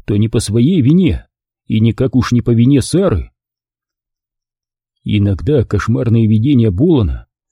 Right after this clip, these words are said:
становились реальностью. Вот и сейчас палач никак не мог отогнать от себя картину фермы, преданной огню и мечу. Лео был прав в одном: он ещё не был готов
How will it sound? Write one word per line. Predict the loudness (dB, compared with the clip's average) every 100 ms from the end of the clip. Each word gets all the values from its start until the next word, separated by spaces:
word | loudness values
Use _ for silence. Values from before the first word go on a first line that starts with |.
| -20
становились | -8 -4 -2 -2 -2 -2 0
реальностью. | 0 2 2 0 -2 -8 -8 _ _ _ _ _ _ _ _
Вот | -6 -2 0 0
и |
сейчас | 0 -2 0 0 0 -2 -12 _ _ _ -6
палач | -2 0 0 -2
никак | -4 -2 -2
не | 0
мог | 2 0 -2
отогнать | -4 0 0 -2
от | -4
себя | -2 0 0 -2 -6 _ _ -4
картину | -4 -2 -2 -2
фермы, | -2 0 0 0 -2 -8 _ _ -4
преданной | 0 2 2 2 2
огню | 2 2
и | 2
мечу. | 2 0 0 -2 -4 _ _ _ _ _ _ _ _ -8
Лео | -4 0 0 0 0
был | 2 2 2
прав | 0 -2 -2
в | 0
одном: | 2 2 2 -2 -6 _ _ _ _ _ -4
он | 0 2
ещё | 0 -2 -2
не | 0 0
был | 0 -2
готов | -2 -2 -2 -2 -4